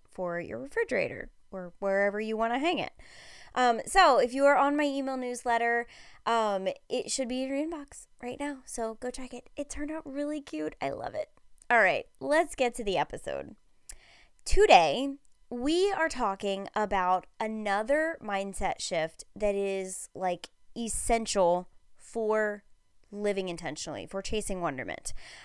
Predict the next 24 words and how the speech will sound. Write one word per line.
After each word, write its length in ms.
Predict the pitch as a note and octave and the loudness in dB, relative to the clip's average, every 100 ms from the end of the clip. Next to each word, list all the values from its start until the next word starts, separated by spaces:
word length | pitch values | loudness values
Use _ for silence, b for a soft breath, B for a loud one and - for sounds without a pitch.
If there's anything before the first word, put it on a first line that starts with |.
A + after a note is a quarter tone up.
| B | B
Um, 260 | G#3 G3 - | 0 0 2
so 300 | A3+ G#3+ G3 | 4 4 4
if 140 | G3 | -2
you 120 | G#3+ | -4
didn't 260 | G#3 C4+ A#3+ | -2 -2 -2
listen 240 | - D4+ | -4 -4
to 80 | D4 | -2
last 300 | B3 G#3+ - | 0 0 0
week's 180 | C#4 - | -4 -2
episode, 540 | F#3+ G3 G3 F3 F3+ - B B B | -4 -4 -4 -2 -4 -8 B B B
for 220 | B C#4+ C#4 | B 4 4
the 80 | |
next 320 | C4+ B3+ D4+ - | 4 2 0 -2
couple 200 | F4+ D#4+ | 0 0
of 80 | |
weeks, 280 | B3 A#3 G#3+ - | 0 -2 -4 -6
I'm 140 | A3+ | -6
doing 260 | A3 C4 D4 | -4 -2 -2
a 60 | |
series 560 | D4 A3+ G3+ G3+ F#3+ - | -4 -2 -2 0 -2 -4
about 260 | G#3 G#3 G3+ | -2 -2 -2
these 240 | A3+ G3+ | -6 -8
mindset 580 | G#3+ G#3+ B3+ B3+ A#3+ - | -4 -2 -2 2 2 2
shifts 400 | - G3+ F#3 - | 0 -2 -2 -6